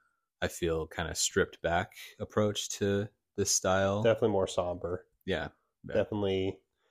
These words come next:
Speaker 2: 'cause if, if anyone is familiar with Cult of Luna and their,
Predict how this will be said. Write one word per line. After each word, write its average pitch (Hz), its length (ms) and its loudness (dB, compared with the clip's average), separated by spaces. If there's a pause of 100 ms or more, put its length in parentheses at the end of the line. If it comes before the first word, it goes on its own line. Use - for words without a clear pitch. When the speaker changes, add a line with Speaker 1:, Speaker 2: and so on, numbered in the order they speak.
(260)
Speaker 2:
'cause 104 360 2 (220)
if, - 280 -2 (300)
if 123 160 2
anyone 135 380 10
is 107 120 0
familiar 110 440 4
with 95 220 -4 (240)
Cult 110 220 -2
of 104 80 -2
Luna 98 260 -2
and 95 120 -2
their, 90 220 -2